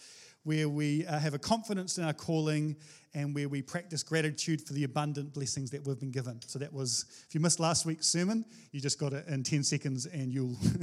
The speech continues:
<laughs> you dodged a bullet. Um, but we're looking at Matthew eleven, uh, twenty-eight to thirty, which is the text that we're basing this, um, this series from, which reads, uh, Jesus says to his disciples, "Come to me, all you who are weary and burdened,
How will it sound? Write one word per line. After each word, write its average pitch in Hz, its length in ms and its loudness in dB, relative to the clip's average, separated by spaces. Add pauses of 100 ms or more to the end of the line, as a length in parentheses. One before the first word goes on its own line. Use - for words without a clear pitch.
(120)
<laughs> - 380 -18
you 139 120 -4
dodged 143 360 -6
a - 20 -4
bullet. 127 360 -4
Um, 156 420 4
but 180 260 4 (300)
we're 214 160 10
looking 254 320 6
at 202 140 2
Matthew 233 320 4
eleven, 196 520 4
uh, 160 280 4
twenty-eight 180 420 -2
to 160 80 -6
thirty, 170 400 2
which 160 240 -4
is 139 80 -2
the 143 140 -2
text 160 340 -4
that 147 160 -8
we're 143 80 -4
basing 139 380 -2
this, - 320 -2
um, 135 300 -8 (200)
this 139 160 -6
series 131 340 -2
from, 123 280 -12 (500)
which 160 220 -6
reads, 143 560 2
uh, 151 240 -4
Jesus 156 340 0
says 143 220 0
to - 160 -4
his 135 340 -2
disciples, 143 460 -4
"Come 240 220 2
to 202 120 0
me, 147 380 0 (600)
all 214 220 8
you 208 160 8
who 175 160 4
are 156 80 6
weary 180 400 4
and 151 160 0
burdened, 180 520 0